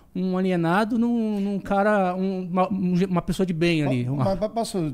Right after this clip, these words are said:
Speaker 2: desculpa, Diegão, você mandou um, é legal essa pergunta aí, Jones, por favor, responda, mas assim, só
Speaker 1: Pessoa
Speaker 2: posso
Speaker 1: de bem,
Speaker 2: fazer
Speaker 1: entre
Speaker 2: um,
Speaker 1: parênteses.
Speaker 2: só fazer um parênteses aqui, porque é o seguinte, eu não, não sei se é isso não, porque quando o Lula vai e fala assim, é,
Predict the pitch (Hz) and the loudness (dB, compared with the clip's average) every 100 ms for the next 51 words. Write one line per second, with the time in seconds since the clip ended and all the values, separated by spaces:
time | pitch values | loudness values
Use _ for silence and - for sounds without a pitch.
0 | 135 120 - 185 170 139 143 151 135 165 | -8 -12 -4 -2 0 0 4 4 4 0
1 | 180 185 202 202 196 185 208 165 156 135 | 0 -2 -2 -6 -6 -4 0 4 6 6
2 | 135 127 143 127 135 139 143 131 139 147 | 2 -2 -2 0 0 2 2 2 2 0
3 | - 151 143 151 143 107 147 165 160 160 | 0 -2 2 2 2 2 2 4 4 2
4 | 175 160 175 196 175 160 185 233 - 180 | 2 2 4 4 4 4 6 6 6 4
5 | 151 139 - 247 254 233 254 190 226 190 | 4 0 2 2 4 8 8 8 8 8
6 | 196 147 156 - 196 185 196 190 220 185 | 8 6 4 4 0 0 0 0 0 0
7 | 180 160 170 226 269 247 226 240 254 254 | 0 2 0 -2 -2 -2 -2 -2 0 0
8 | - 185 170 151 160 165 208 202 170 175 | 0 2 4 2 2 0 0 -4 -6 -4
9 | 208 214 185 175 160 135 156 135 151 156 | -4 0 2 2 2 2 2 0 0 0
10 | 147 - 156 143 123 110 - - - - | -2 -2 -4 -2 -2 -6 -16 -20 -20 -10
11 | 139 143 135 117 | -2 2 2 0